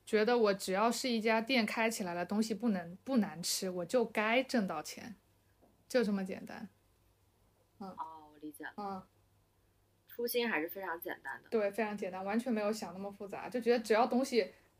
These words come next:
Speaker 1: 好吃，一定不会亏的。<laughs>
Speaker 2: 那你现在的想法是什么？
Speaker 1: 这肯定不是呀！现在餐饮太难，太难搞了，你，你得，就一个，现在完全是一个烧脑，脑力的东西，你要把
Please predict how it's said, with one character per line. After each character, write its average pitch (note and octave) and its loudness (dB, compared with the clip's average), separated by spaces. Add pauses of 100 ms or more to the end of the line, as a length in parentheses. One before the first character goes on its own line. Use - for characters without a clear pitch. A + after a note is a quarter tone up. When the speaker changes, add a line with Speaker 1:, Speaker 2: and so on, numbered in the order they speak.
(480)
Speaker 1:
好 G#3 0
吃， B3+ 0 (320)
一 A3+ 2
定 C#4 0
不 G#3+ -6
会 A#3 4
亏 G#3 -4
的。 - -8 (960)
<laughs> - -10 (1040)
Speaker 2:
那 - 8
你 A#3+ 8
现 C4 4
在 B3+ 10
的 F#3+ 6
想 A3+ 4
法 C#3+ 8
是 - -10
什 E3 -8
么？ D3+ -8 (180)
Speaker 1:
这 F#4+ 6
肯 E4 6
定 E4+ 4
不 C4 6
是 F4+ 2
呀！ D#4 10
现 F4 4
在 F4 8
餐 E4+ 8
饮 C#4+ 0
太 F4 8
难， C4 2 (400)
太 F4 6
难 A#3+ 4
搞 G#3+ 6
了， G3+ 0
你， A3+ 2
你 A#3+ -2
得， A3 4 (560)
就 D4 -2
一 B3+ 0
个， A#3 0
现 D4+ 4
在 D4 6
完 A3+ 6
全 B3+ 2
是 C#4 0
一 - 4
个 C4 8
烧 C4 4
脑， G#3+ 0
脑 F#3+ 0
力 B3 -2
的 F#3+ 4
东 E3 -4
西， - -10
你 G3 -6
要 A3+ 2
把 F3 2